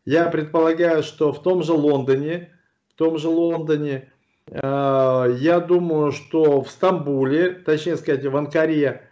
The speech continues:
да, мы привыкли к Стамбулу, но столица-то в Анкаре, в Анкаре, в Лондоне, э, значит, э, в Тель-Авиве, там, в Вашингтоне, э, имеют свои собственные планы.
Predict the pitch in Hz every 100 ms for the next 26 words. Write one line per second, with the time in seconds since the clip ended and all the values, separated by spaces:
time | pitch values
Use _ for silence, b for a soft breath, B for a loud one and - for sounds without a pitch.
0 | b b b _ 113 156 151 139 147 175
1 | 208 175 - 156 151 143 113 104 107 -
2 | 139 156 131 107 120 127 - 80 - 73
3 | 110 - 147 151 135 - 143 139 139 170
4 | 175 151 170 180 180 156 170 165 156 170
5 | 175 175 165 156 156 b b b b -
6 | 135 139 143 143 143 151 135 147 127 -
7 | 139 135 139 135 180 180 165 151 175 175
8 | 170 165 160 143 139 147 143 143 135 -
9 | 165 180 175 165 - _ _ _ _ -
10 | - 135 143 143 135 135 147 160 190 185
11 | - 180 180 220 208 214 139 117 107 113
12 | 92 78